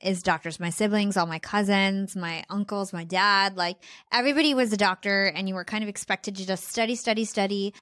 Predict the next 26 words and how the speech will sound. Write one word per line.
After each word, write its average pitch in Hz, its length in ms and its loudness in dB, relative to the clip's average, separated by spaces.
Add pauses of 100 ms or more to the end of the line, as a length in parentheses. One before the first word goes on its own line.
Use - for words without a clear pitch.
and 196 320 -2
work 240 340 0 (140)
after 208 300 0
you 240 160 2
graduated 202 640 2
med 403 180 2
school. 190 300 0
And, 190 180 0
like, 196 220 -4
your 208 80 -2
job 196 400 0
was 220 240 -4
to, 220 120 -4
like, 190 260 -2 (300)
become 226 260 -2
a 208 60 -4
doctor 208 580 0
or 202 340 0
maybe 233 600 2
a 247 80 6
lawyer 247 580 4
or 240 160 0
an 226 100 0
engineer. 240 540 0 (180)
But, 226 140 4
like, 220 260 0